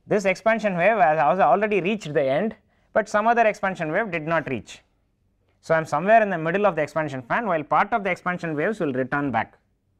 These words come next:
That is what I am going to have in here.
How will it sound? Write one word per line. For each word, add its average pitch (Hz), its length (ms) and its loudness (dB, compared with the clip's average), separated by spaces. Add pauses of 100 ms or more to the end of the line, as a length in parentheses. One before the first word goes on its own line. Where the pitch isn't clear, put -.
(600)
That 139 140 -2
is 139 100 -2
what 143 180 0
I 139 40 -2
am 123 100 -6
going 131 240 -2
to 117 60 -2
have 123 240 -2
in 110 140 -6
here. 180 280 -4